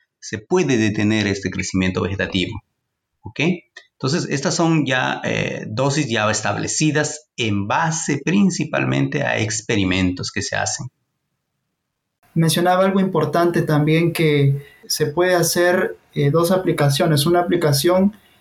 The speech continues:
Speaker 2: cuando el brote tiene entre cinco y diez centímetros, y veinte días después se hace una segunda, este, ¿verdad, profesor?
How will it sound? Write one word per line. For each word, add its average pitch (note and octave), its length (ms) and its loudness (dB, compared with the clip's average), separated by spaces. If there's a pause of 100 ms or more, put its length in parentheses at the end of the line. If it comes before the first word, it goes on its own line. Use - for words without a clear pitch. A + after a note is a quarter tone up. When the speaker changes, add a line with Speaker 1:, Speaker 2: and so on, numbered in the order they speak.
(200)
Speaker 2:
cuando D3+ 200 2
el D3 60 4
brote F3+ 260 2
tiene F3+ 220 0
entre E3 220 0
cinco G#3+ 340 4
y D#3 40 2
diez F3 180 2
centímetros, F3 960 0 (160)
y G#3+ 380 4 (260)
veinte F#3+ 460 2
días F#3+ 220 2
después G3+ 600 0 (440)
se F3 160 0
hace F3 180 0
una F3+ 140 2
segunda, D3+ 640 2
este, C#3+ 400 2
¿verdad, E3+ 300 2
profesor? D#3+ 440 0